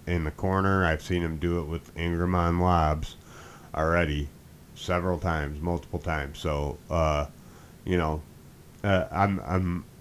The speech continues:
I'm not familiar as to the basketball mind of how he does that.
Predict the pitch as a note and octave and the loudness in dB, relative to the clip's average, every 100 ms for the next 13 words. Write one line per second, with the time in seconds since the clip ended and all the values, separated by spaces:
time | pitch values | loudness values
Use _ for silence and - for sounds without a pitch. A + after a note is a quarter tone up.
0 | - - D#2+ E2 E2 - F2 F#2+ F#2 F2 | -20 -10 -6 -2 -4 -4 -2 2 2 2
1 | F2 E2 D#2 C2+ - F2+ E2+ E2+ - F#2 | 0 -2 -4 -10 -8 -2 0 0 -2 -2
2 | F2 D2+ D2+ F#2 F2+ - F2 F2 E2 E2+ | 0 -2 2 4 4 2 0 0 2 2
3 | F2 E2+ D2+ F2+ E2+ E2 E2+ E2 C#2+ D#2 | 2 0 0 2 2 2 0 0 0 0
4 | D#2+ E2 | 0 -2